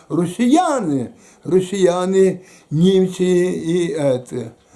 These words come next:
і як їх називається, а вже французи, так? Навіть в мене є пулі французькі, от, то їх така тупая пуля. А, а руська пуля тонкая, а гострая.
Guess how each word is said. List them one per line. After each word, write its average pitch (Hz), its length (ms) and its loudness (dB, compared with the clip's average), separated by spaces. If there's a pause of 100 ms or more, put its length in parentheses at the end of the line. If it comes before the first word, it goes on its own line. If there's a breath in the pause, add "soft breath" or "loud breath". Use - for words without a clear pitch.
(420 soft breath)
і 147 140 -6
як 139 440 -8
їх 160 140 -20
називається, 123 640 -10
а 160 40 -2
вже 156 160 -8 (460 soft breath)
французи, 196 920 0 (120)
так? 175 260 -8 (320 soft breath)
Навіть 156 380 -2
в - 20 -4
мене 190 280 0
є 190 200 6
пулі 233 760 0 (340 loud breath)
французькі, 175 1040 -4 (680 soft breath)
от, 143 300 -6 (440)
то 151 180 -8
їх 165 240 -2
така 160 300 -2
тупая 110 640 -6
пуля. 107 300 -14 (960 soft breath)
А, 120 320 -12 (120)
а 127 180 -4
руська 202 440 0
пуля 135 360 -2
тонкая, 214 680 -4 (420)
а - 60 -16
гострая. - 800 -12